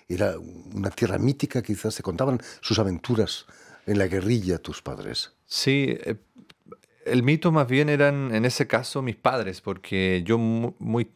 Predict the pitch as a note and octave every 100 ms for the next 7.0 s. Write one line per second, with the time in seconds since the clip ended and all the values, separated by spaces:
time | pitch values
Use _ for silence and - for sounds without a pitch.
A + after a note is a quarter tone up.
0 | - G2+ A2+ A#2 G#2+ A2 G#2 G#2 A#2 G#2
1 | G2+ G2+ - G2+ G2+ F#2+ G2 G#2 - G#2
2 | F#2+ F2+ - G2+ E2 G#2 G2 G#2 - -
3 | - - - _ G#2 G#2+ G#2 G2+ G2 F#2+
4 | G#2 G#2 - C#3 A#2+ C#3 C#3 G#2+ F#2 -
5 | A2 G#2 G2 - G2 F#2+ F#2+ C2+ - -
6 | - G#2+ F#2+ - A#2 G2 F2+ F2 F#2 A#2+